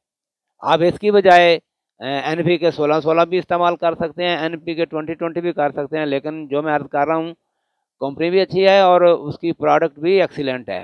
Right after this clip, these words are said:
बल्कि रिसेंटली मुझे ये खबर हुई है कि एनपीके जो सोलह सोलह सोलह है ना ये ज़्यादा इफेक्टिव साबित होती है, कि ज़रूरी नहीं है ट्वेंटी ट्वेंटी,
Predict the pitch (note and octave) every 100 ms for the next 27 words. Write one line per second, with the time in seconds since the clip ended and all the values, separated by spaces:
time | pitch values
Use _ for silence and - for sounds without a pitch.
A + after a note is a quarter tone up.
0 | F#2 - B2+ C3 D#3 D#3+ D#3+ B2 D3+ E3+
1 | E3 D#3 D#3 D#3 D3 D3+ D3+ C#3+ D#3 C#3+
2 | B2+ D#3 D3 D#3+ F#3 _ _ _ _ -
3 | D3 E3 F3+ F3+ F3 F3 F3 F3 F3 E3+
4 | D#3 D3 D#3+ F#3 F3 F3 D3+ C#3 D3+ C#3+
5 | C3 D#3 _ _ _ F#3+ G#3+ F#3+ G#3 G#3+
6 | D#3+ - E3 C3+ A#2+ A#2+ A2+ - A2 G2
7 | G2 A#2+ A#2+ D#3 F3+ G3 A3 F#3+ C3 C3
8 | C#3 C#3+ C#3